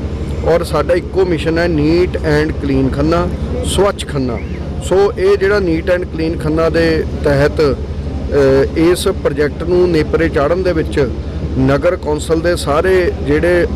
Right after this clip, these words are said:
ਅਧਿਕਾਰੀ ਨੇ, ਅ, ਜਿਹੜੇ ਗੌਰਮੈਂਟ ਦੇ ਉਪਲਾਈ ਨੇ, ਉਹਨਾਂ ਦਾ ਬਹੁਤ ਵੱਡਾ ਯੋਗਦਾਨ ਰਿਹਾ। ਉਹਨਾਂ ਨੇ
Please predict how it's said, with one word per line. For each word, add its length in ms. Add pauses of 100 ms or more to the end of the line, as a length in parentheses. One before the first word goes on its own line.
ਅਧਿਕਾਰੀ 500
ਨੇ, 140
ਅ, 1000 (340)
ਜਿਹੜੇ 260
ਗੌਰਮੈਂਟ 420
ਦੇ 120
ਉਪਲਾਈ 440
ਨੇ, 120
ਉਹਨਾਂ 360
ਦਾ 120
ਬਹੁਤ 340
ਵੱਡਾ 300
ਯੋਗਦਾਨ 560
ਰਿਹਾ। 400
ਉਹਨਾਂ 260
ਨੇ 140